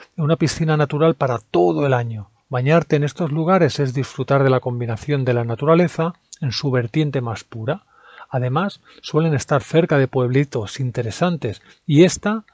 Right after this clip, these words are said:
no lo es menos con su municipio Montalejos, que te agradará. Me despido compartiéndote unas islas,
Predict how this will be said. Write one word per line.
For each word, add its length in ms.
no 200
lo 80
es 120
menos 280
con 100
su 140
municipio 480
Montalejos, 640
que 160
te 160
agradará. 640
Me 120
despido 400
compartiéndote 720
unas 320
islas, 500